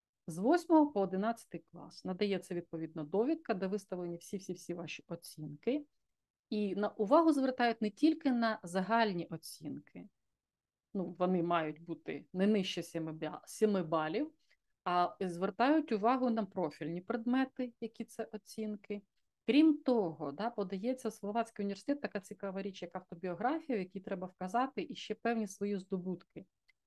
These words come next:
Ну, наприклад, те, що ви завершили на музичну школу, в деяких університетах це додає один бал вам, да, в копілку.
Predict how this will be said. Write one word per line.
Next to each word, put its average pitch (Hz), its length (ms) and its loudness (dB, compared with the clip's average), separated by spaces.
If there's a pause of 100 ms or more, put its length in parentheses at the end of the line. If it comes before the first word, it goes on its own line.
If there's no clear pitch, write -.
Ну, 269 80 10
наприклад, 254 520 4 (240)
те, 254 100 2
що 285 140 2
ви 262 100 4
завершили 247 500 4
на 226 120 -2
музичну 214 460 -2
школу, 254 720 2
в 175 60 -6
деяких 240 320 0
університетах 208 560 -4
це - 120 -10
додає 175 380 -4
один 185 300 -4
бал 156 320 -8
вам, 165 240 -16 (220)
да, 170 100 -10
в 196 120 -12
копілку. - 560 -14